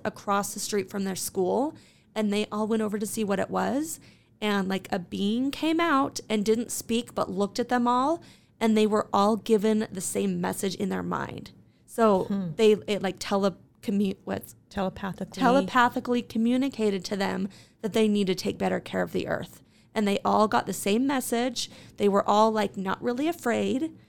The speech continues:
Speaker 1: but then it took off. They went back to school, and now they're, like, our age. So this happened in, like, the eighties.
Speaker 2: Mm-hmm.
Speaker 1: Or no, they're younger than us. I think it happened in the nineties.
Speaker 2: Okay.
Speaker 1: And they're all, they all tell the exact same story.
Speaker 2: Yeah, that's interesting.
Speaker 1: Right?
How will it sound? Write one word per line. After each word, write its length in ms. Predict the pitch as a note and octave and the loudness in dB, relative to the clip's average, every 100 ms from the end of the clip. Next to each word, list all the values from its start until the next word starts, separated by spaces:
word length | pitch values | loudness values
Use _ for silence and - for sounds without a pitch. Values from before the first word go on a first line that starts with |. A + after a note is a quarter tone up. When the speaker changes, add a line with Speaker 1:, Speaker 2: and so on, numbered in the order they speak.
| _ _ | _ _
Speaker 1:
but 160 | A3 F#3 | -6 2
then 320 | A3 G#3+ A3 A3+ | 4 4 2 0
it 160 | G#3 | -2
took 200 | - B3+ | -4 2
off. 200 | A#3 A#3 | 2 2
They 140 | A#3 G#3+ | 2 0
went 120 | G#3 | 2
back 140 | G3+ - | -2 -4
to 100 | G3+ | -6
school, 480 | - G3+ G3 F#3+ - | 0 2 2 0 0
and 140 | G#3 | 0
now 160 | G3+ G#3 | 2 0
they're, 160 | A3+ G#3 | 0 0
like, 220 | - - - _ | -2 -8 -20 _
our 300 | G3 G3+ G#3+ - | -2 0 2 2
age. 480 | C#4 D#4 D4+ - | 0 0 -2 -6
So 120 | - G#3 | -4 -2
this 140 | G3+ | -2
happened 280 | F#3+ F#3+ G3 | -4 -4 -4
in, 60 | F#3+ | -4
like, 140 | F#3+ | -6
the 140 | - | -6
eighties. 480 | - G3 A3 C#4+ - - - | -4 -2 -2 -4 -8 -16 -6
Speaker 2:
Mm-hmm. 280 | F3+ F3+ F#3 | -2 -2 0
Speaker 1:
Or 40 | A#3 | 4
no, 140 | A3+ | 6
they're 120 | A3 | 6
younger 260 | F#3+ E3 C#3+ | 4 2 -2
than 160 | - C#3 | -4 -4
us. 180 | - - | -4 -2
I 40 | |
think 140 | G#3 G#3+ | 0 0
it 60 | |
happened 240 | F#3+ G3 F#3+ | -2 -4 -4
in 80 | F3+ | -4
the 60 | |
nineties. 560 | - D2+ - - - - - _ - | -4 -6 -6 -10 -12 -16 -20 _ -20
Speaker 2:
Okay. 240 | F3+ F#3+ G#3+ - - | -20 -14 -14 -8 0
Speaker 1:
And 100 | A3 | 0
they're 120 | - | 6
all, 140 | A3 G#3+ | 6 8
they 140 | A3 | 4
all 160 | G#3+ G#3 | 2 2
tell 160 | G#3 | 0
the 80 | G3+ | 0
exact 260 | F#3+ G3+ - | 0 0 -2
same 140 | G3 | -6
story. 380 | - G3 F#3 - - - _ _ _ _ - - _ _ - | -4 -4 -4 -8 -20 -20 _ _ _ _ -20 -20 _ _ -20
Speaker 2:
Yeah, 300 | E3 E3 E3 | -10 -6 -6
that's 300 | E3+ E3+ - | -6 -10 -8
interesting. 680 | E3 E3+ D#3+ D#3 - D3 D#3 | -6 -6 -8 -6 -6 -4 -4
Speaker 1:
Right? 600 | A3+ A#3 D#4+ G4+ - | -2 0 0 -2 -6